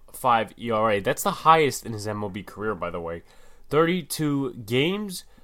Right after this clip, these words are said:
thirty-one started. He had a hundred and eighty-two innings pitched, one hundred and eighty-six hits, ninety-five runs, ninety of them earned,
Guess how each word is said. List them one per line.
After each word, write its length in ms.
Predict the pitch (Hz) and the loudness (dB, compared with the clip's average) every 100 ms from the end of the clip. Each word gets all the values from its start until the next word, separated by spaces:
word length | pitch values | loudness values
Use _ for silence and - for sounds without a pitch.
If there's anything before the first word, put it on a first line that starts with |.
| - | -20
thirty-one 520 | - - 107 98 90 87 | -8 -2 -2 -2 -4 -4
started. 640 | - 156 170 185 185 151 - - - - - | 0 2 4 2 -2 -6 -18 -20 -20 -20 -8
He 120 | 123 | 0
had 120 | 139 | 2
a 60 | 123 | 4
hundred 220 | 147 156 | 4 2
and 120 | 147 | 2
eighty-two 340 | 139 131 - | 0 -2 -2
innings 220 | 127 117 107 | -2 -2 -2
pitched, 420 | 143 151 - - - - - - | -2 -2 -2 -16 -20 -20 -20 -6
one 160 | 120 | -2
hundred 300 | 131 165 151 | 0 0 0
and 100 | 160 | 0
eighty-six 520 | 151 151 135 - 151 - | 0 -2 -2 -4 -2 -2
hits, 220 | 170 - - - _ | -2 -4 -12 -20 _
ninety-five 840 | 101 120 156 165 156 156 151 147 123 | 0 2 2 0 0 4 6 4 0
runs, 480 | 131 165 170 147 - | 0 0 0 -6 -6
ninety 380 | 101 101 95 | -4 -2 -2
of 160 | 95 85 | -4 -6
them 200 | 85 90 | -6 0
earned, 360 | 165 196 185 | 2 2 0